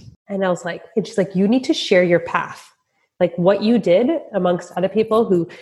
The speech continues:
who didn't do that, and they're still in my office. They're having hysterectomies." Like, you know, like, and, and I'm like, "Why are they still having hysterectomies?" That's a whole nother topic. But after that, I went, I considered, like, you know, "What can I do?" I went to a holistic nutritionist and got my diploma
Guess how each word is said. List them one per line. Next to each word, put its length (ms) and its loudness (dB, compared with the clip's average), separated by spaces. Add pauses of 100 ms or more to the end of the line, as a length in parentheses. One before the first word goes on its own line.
(120)
who 100 -2
didn't 420 0
do 100 2
that, 280 2
and 200 0 (440)
they're 120 4
still 240 4
in 60 4
my 140 4
office. 580 0 (320)
They're 100 2
having 200 2
hysterectomies." 600 0
Like, 180 0
you 80 2
know, 100 4
like, 180 2
and, 180 -2
and 340 -8
I'm 20 4
like, 200 4
"Why 120 2
are 60 -2
they 60 -16
still 160 -6
having 280 -4
hysterectomies?" 560 -4
That's 140 -12
a 100 -12
whole 140 2
nother 160 -6
topic. 500 -8 (580)
But 280 2 (760)
after 300 0
that, 240 2
I 40 2
went, 220 2
I 240 -4
considered, 460 2
like, 240 0
you 60 0
know, 100 2
"What 320 0
can 100 2
I 60 6
do?" 280 2 (380)
I 40 6
went 180 4
to 100 -2
a 20 2
holistic 360 2
nutritionist 460 0
and 80 -16
got 120 0
my 80 2
diploma 500 2